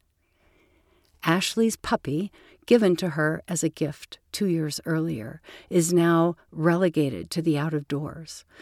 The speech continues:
no longer allowed in the home due to what he could carry in on his fur that might be harmful for Ashley.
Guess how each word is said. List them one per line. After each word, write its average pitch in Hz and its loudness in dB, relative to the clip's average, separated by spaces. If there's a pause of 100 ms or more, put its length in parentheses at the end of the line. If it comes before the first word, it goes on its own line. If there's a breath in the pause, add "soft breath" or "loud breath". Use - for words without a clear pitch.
(180 loud breath)
no 185 4
longer 180 4
allowed 165 0 (100)
in 170 6
the 156 4
home 151 -2 (200 soft breath)
due 170 4
to - -8
what 147 -4
he 165 -6
could - -8
carry 165 2
in 143 -2
on 147 -4
his 143 -6
fur 143 -4 (300 loud breath)
that - -6
might 143 -4
be 147 -6
harmful 160 -4
for - -10
Ashley. 151 -8